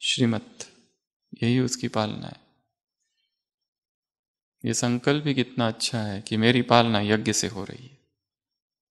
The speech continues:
मेरी पालना भगवान के द्वारा हो रही है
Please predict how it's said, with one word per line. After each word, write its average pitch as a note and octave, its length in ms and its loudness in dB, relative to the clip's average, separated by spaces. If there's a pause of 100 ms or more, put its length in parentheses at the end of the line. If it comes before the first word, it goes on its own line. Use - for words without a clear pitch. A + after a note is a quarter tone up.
(600)
मेरी B2 200 6
पालना B2+ 460 6
भगवान A2 600 6
के G2 120 6
द्वारा F#2 280 4
हो G2 160 2
रही - 240 -6
है - 180 -16